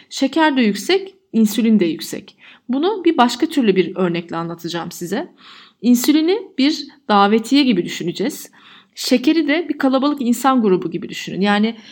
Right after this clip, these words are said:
e, bir konser alanındayız. Bir grup insan var, kalabalık böyle. Ellerinde birer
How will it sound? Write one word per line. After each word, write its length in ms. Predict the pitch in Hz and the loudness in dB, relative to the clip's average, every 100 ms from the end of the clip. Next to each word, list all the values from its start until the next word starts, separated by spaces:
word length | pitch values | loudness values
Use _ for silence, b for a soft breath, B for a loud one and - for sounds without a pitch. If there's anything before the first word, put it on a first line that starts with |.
| 254 - | -10 -2
e, 480 | 196 196 196 196 202 | 2 2 0 -4 -6
bir 160 | 247 | -6
konser 380 | - 247 247 311 | 0 0 2 2
alanındayız. 760 | 254 196 180 180 190 359 - - b b _ | 4 2 2 2 2 0 -2 -14 b b _
Bir 200 | 196 269 | -2 0
grup 240 | 262 262 254 | 2 0 -2
insan 440 | 240 226 269 269 | -4 0 0 2
var, 220 | 190 220 | 0 0
kalabalık 560 | - 202 190 214 233 - | 0 2 2 0 -2 -2
böyle. 400 | 175 165 254 349 B B | -2 0 -4 -4 B B
Ellerinde 520 | - 220 240 277 285 269 | -2 0 2 0 0 0
birer 380 | 269 262 262 | 2 0 -2